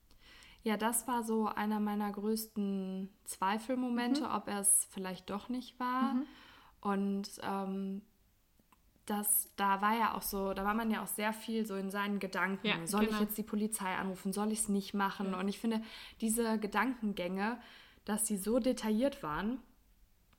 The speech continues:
Speaker 1: haben eher dafür gesprochen, dass er unschuldig
Speaker 2: Mhm.
Speaker 1: ist,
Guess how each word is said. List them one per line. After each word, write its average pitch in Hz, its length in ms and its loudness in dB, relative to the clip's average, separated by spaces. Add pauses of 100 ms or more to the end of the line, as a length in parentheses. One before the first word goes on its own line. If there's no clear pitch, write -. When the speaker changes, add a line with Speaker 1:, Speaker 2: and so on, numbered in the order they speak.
Speaker 1:
haben 214 180 0
eher 220 120 2
dafür 233 220 -2
gesprochen, 220 420 0
dass 202 200 0
er 196 440 0
unschuldig 220 540 2
Speaker 2:
Mhm. 240 80 2
Speaker 1:
ist, - 360 -2